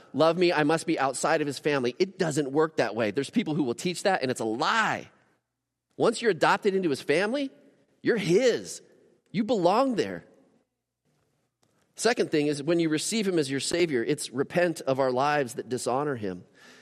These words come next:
Let's not just keep the same lives we've always been living and just add Jesus to the mix. That's not how it works. He says, "Repent and receive."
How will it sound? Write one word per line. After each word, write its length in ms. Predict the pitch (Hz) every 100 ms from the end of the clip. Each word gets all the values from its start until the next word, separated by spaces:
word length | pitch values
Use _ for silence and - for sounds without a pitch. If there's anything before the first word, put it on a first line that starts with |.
| - - _
Let's 240 | 147 240 277
not 200 | 247 233
just 160 | 190
keep 220 | - 220
the 60 | 160
same 300 | - 175 170
lives 320 | 156 180 165
we've 140 | 143 151
always 260 | 156 151
been 220 | 131 131
living 220 | 147 185 135
and 80 |
just 160 | 135 -
add 240 | 156 147 147
Jesus 400 | 131 151 135 -
to 140 | 170
the 80 | 123
mix. 440 | 117 165 - - -
That's 180 | 113
not 180 | 156 139
how 140 | 135 120
it 80 |
works. 420 | 123 170 - - - _ _ _ _ _ _ _ _
He 60 | 135
says, 220 | 147 139
"Repent 400 | 143 - 165 170 143
and 240 | 170 190
receive." 580 | 160 - 117 92 92